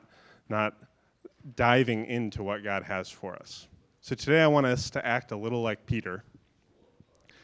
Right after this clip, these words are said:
trying to get in on the action, even as we don't have all the data. We don't really know what's going on. One of the best ways that I've learned how to do this is through some of the wondering questions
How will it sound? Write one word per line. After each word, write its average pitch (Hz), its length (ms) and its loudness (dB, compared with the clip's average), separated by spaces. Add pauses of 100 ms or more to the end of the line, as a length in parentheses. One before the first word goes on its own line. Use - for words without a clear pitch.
(140)
trying 143 300 2
to 117 100 4
get 131 320 0
in 127 200 0
on 117 120 0
the 107 100 -2
action, 92 480 -8 (600)
even 160 240 4
as 139 160 4
we 120 80 -2
don't 139 320 0
have 127 220 0
all 120 260 2
the 110 160 -4
data. 92 400 -6 (420)
We 110 60 -18
don't 123 200 -4
really 117 200 -2
know 123 240 2
what's 117 240 -2
going 104 200 -4
on. 92 380 -4 (400)
One 123 140 -4
of - 20 -2
the 107 80 -6
best 139 400 4
ways 127 320 0
that 117 100 -2
I've 107 140 -2
learned 127 380 0
how 117 100 -8
to 104 80 -6
do 139 220 -2
this 135 280 0
is - 100 -16
through 120 180 -2
some 120 180 -4
of 113 60 -4
the 104 80 -6
wondering 113 580 -2 (380)
questions 95 840 -8